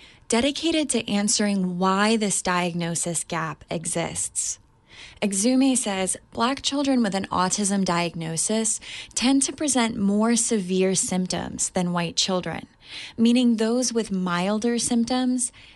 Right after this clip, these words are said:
may be missed altogether. Many Black families in her study said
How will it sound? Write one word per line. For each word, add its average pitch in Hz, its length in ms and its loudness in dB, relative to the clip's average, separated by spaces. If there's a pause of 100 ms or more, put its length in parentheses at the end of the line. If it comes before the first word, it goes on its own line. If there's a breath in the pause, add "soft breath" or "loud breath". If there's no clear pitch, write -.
(120)
may 240 200 4
be 285 200 2
missed 196 580 0
altogether. 180 800 -2 (800)
Many 254 320 6
Black 226 280 0
families 196 560 2
in 175 100 -2
her 180 120 0
study 175 480 -2
said 165 460 -4